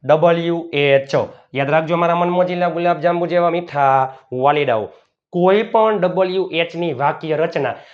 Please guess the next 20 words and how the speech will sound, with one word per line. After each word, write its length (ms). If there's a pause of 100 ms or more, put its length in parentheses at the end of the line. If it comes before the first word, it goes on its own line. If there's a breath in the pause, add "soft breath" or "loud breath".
(120)
સાદા 380
પ્રશ્નાર્થ 520
વાક્યની 540
આગળ 300
તમે 220
મૂકી 260
દો 140
ડબલ્યુ 380
એચ 100
શબ્દ, 260 (220)
ખેલ 180
ખતમ. 420 (580)
જોજો, 260
યાદ 200
કરજો, 320 (440 loud breath)
સાદા 320
પ્રશ્નાર્થ 520
વાક્યની 520
વાક્ય 500
રચના. 460